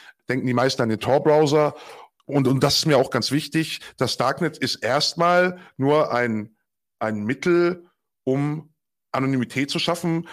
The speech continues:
wurde damals übrigens, äh, durch U-S-Militärs entwickelt und dann, äh, freigegeben. Und das ist nichts Böses an sich. Das ist nur ein, sag ich mal, eine andere Möglichkeit zu kommunizieren. Im klassischen Internet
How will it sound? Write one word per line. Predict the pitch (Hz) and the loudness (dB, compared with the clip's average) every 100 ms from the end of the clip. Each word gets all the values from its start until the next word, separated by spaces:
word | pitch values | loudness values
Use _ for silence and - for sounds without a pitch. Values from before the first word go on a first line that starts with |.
| - | -6
wurde | 131 131 | -2 0
damals | 120 127 135 131 | 2 2 0 -2
übrigens, | 120 117 110 - | -6 -4 -4 -6
äh, | - 113 107 104 - _ - | -4 -2 -2 -6 -14 _ -6
durch | 113 - - | -6 -6 -8
U-S-Militärs | 95 123 - 147 147 143 147 | -4 -4 -4 -4 -4 -4 -4
entwickelt | 127 107 139 165 151 | -4 -8 -6 -6 -6
und | 104 | -4
dann, | 110 110 - | -4 -4 -6
äh, | 107 - - | -8 -6 -8
freigegeben. | - 110 127 127 135 143 147 - - - - _ _ _ - | -6 -6 -6 -4 -4 -4 -8 -12 -20 -20 -20 _ _ _ -2
Und | 139 135 131 - | 0 0 -2 -2
das | 131 135 | 0 0
ist | 131 | -2
nichts | 143 - | -2 0
Böses | 196 233 180 120 | 2 2 2 0
an | 107 110 | 0 -2
sich. | 107 - | -2 -4
Das | 117 | -6
ist | 127 - | -4 0
nur | 139 104 | 2 2
ein, | 117 110 110 - - - | 2 0 -4 -12 -20 -8
sag | 120 | -4
ich | 117 - | -2 0
mal, | 117 110 - _ _ | 0 0 -2 _ _
eine | 127 117 | -2 0
andere | 123 160 143 | 0 0 2
Möglichkeit | 135 151 151 - 127 123 | 2 2 -2 -2 -2 -2
zu | - | -4
kommunizieren. | 123 110 107 - 175 123 | -2 -2 -2 0 0 0
Im | 117 | -2
klassischen | 123 - - | -2 -2 -4
Internet | 120 131 120 117 - | -2 -2 -2 -2 -6